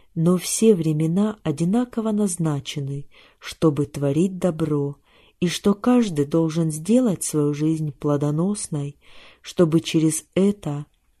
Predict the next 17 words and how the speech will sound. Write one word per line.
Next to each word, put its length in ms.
выполнить 840
ту 180
цель, 580
для 220
которой 920
он 200
создан. 800
Я 260
спросил 640
вновь: 560
«Не 200
лучше 460
ли 140
было 400
бы, 160
если 480
Бог 520